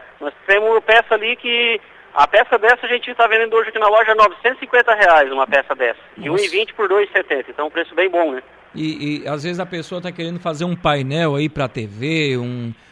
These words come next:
Speaker 2: painel diferente na sala, uma pedra dessa inteira numa parede fica linda, né?
Speaker 1: É, a gente, a gente vende bastante aqui essas pedras assim pra fazer uma, fazer um painel de T V, né? Que a gente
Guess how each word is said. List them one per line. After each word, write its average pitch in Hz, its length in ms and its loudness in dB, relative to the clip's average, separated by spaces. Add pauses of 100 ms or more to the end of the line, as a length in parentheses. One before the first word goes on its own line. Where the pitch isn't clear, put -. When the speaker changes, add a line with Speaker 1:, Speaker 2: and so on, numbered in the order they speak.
(160)
Speaker 2:
painel 139 320 -6
diferente 143 480 -8
na 131 120 -4
sala, 143 520 -2 (300)
uma 143 240 -8
pedra 160 380 -6
dessa 151 380 -4
inteira 147 360 -2
numa 147 200 -2
parede 147 380 -2
fica 170 260 -6
linda, 156 420 -2
né? 123 160 -4 (880)
Speaker 1:
É, - 120 0
a 160 100 4
gente, 208 220 -2 (200)
a 175 100 2
gente 220 200 -6
vende 220 200 -2
bastante 202 480 2
aqui 202 220 -4
essas 190 280 -4
pedras 180 280 0
assim 180 100 -12
pra 175 120 0
fazer 165 240 0
uma, 147 680 6 (640)
fazer 143 800 2
um 139 260 -6
painel 147 360 4
de 147 100 -6
T 147 140 2
V, 175 200 2
né? 190 120 2
Que - 80 0
a 160 80 4
gente 180 200 -4